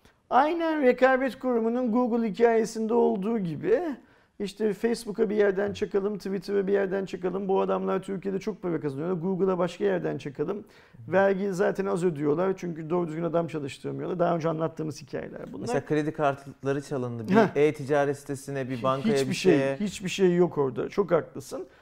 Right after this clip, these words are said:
Speaker 1: Mesela ben eğer Türkiye'de K V K K'yı ihlal eden ya da K V K K yüzünden mağdur olan insanlar varsa... Al işte bizim kanalda videosu var Cem abinin.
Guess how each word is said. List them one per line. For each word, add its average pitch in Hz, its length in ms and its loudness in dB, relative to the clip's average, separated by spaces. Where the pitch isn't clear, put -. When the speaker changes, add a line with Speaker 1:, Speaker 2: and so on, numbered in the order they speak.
Speaker 1:
Mesela 208 340 2
ben 311 220 6
eğer 254 460 4
Türkiye'de 226 800 -2
K 196 300 2
V 220 200 4
K 220 280 2
K'yı 233 600 2
ihlal 190 500 0
eden 170 320 0
ya 165 140 -4
da 175 100 -2
K 175 280 2
V 208 140 0
K 220 260 2
K 277 180 0
yüzünden 214 520 -2
mağdur 180 440 4
olan 226 280 2
insanlar 185 580 -2
varsa... 220 580 -2
Al 233 120 6
işte 220 240 -2
bizim 196 200 -4
kanalda 220 420 0
videosu 240 460 -4
var 147 180 0
Cem 160 240 -4
abinin. 139 640 -8